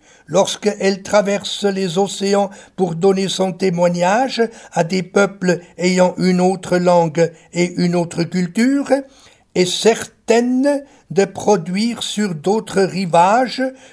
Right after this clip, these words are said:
une chrétienté ressemblant beaucoup au monde.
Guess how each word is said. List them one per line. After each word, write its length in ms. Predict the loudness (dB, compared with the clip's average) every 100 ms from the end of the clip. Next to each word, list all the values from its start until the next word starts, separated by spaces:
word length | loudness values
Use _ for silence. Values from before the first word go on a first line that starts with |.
| _
une 240 | 0 0 0
chrétienté 1120 | -2 -4 -4 0 0 0 -4 0 2 0 -8 _ _ _
ressemblant 800 | 0 2 2 2 2 2 0 0
beaucoup 800 | 0 2 2 0 -2 0 0 -4 _ _ _ _ _ _ _
au 160 | 2 4
monde. 540 | 6 4 2 -10 -14